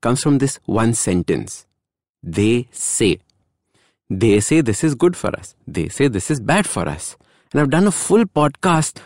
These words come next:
on why we should never listen to "they say." Instead, you should learn the art of questioning everything. Today's episode comes from another closely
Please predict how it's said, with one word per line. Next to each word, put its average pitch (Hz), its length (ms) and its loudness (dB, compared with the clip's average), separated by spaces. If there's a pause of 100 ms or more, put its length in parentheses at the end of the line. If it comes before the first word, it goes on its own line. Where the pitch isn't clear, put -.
on 143 200 4
why 120 180 2
we 175 100 2
should 151 200 0
never 135 320 4
listen 156 400 4
to 143 240 4 (360)
"they 110 440 2
say." - 500 0 (720)
Instead, 208 440 0 (220)
you 143 60 0
should 139 220 2
learn 131 320 6
the 202 180 0
art 110 320 0
of - 220 -6
questioning 120 640 2
everything. 85 500 -4 (1120)
Today's 196 300 4
episode 160 460 2
comes 147 320 2
from 170 200 4
another 135 460 4
closely 151 640 2